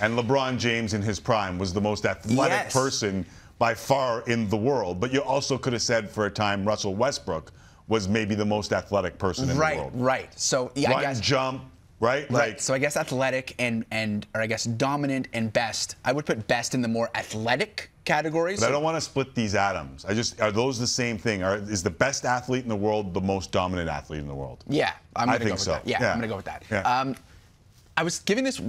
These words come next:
Speaker 2: a lot of thought earlier, and I thought the only one that I think that comes close is Steph Curry.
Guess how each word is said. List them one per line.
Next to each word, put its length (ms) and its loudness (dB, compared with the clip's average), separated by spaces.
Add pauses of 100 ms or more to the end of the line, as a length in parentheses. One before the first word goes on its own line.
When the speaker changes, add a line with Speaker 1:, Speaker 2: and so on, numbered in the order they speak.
(140)
Speaker 2:
a 120 4
lot 200 0
of 80 -6
thought 200 0
earlier, 420 -8 (360)
and 100 0
I 40 2
thought 380 -2 (440)
the 140 0
only 260 2
one 160 0
that 80 0
I 80 -2
think 240 -2
that 100 -2
comes 220 -2
close 580 -6 (1000)
is 100 2
Steph 420 -2
Curry. 400 -6